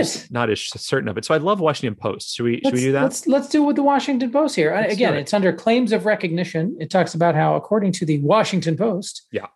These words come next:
Speaker 2: and the Washington Post is linked. Let's,
Speaker 1: Yeah.
Speaker 2: let's hit it.
Speaker 1: Yeah, the Washington Post, uh, which has its own march, by the way, um, written by, uh, John Philip Sousa.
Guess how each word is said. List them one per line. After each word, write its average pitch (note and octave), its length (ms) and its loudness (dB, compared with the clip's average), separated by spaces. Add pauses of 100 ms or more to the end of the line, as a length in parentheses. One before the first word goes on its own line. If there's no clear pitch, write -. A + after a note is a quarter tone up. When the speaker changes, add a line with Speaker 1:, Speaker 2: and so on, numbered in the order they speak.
Speaker 2:
and A#3 120 4
the G3 60 6
Washington F3+ 480 4
Post G3 300 0
is F#3+ 120 2
linked. A3+ 300 -2
Let's, - 400 -6 (100)
Speaker 1:
Yeah. D#3 100 -12 (100)
Speaker 2:
let's - 160 2
hit C4 100 4
it. - 260 0 (600)
Speaker 1:
Yeah, - 220 0
the A#2 100 4
Washington B2+ 380 2
Post, C3 300 0
uh, A2+ 220 2
which A#2 180 0
has C3 140 2
its A#2+ 120 0
own C#3 160 4
march, B2 580 0 (120)
by G#2 100 2
the F#2+ 100 2
way, G2+ 360 0
um, F#2 400 -2 (100)
written F#2 400 -2
by, F2+ 520 -2
uh, E2+ 180 -6
John F#2 180 0
Philip - 220 -2
Sousa. G#2 340 0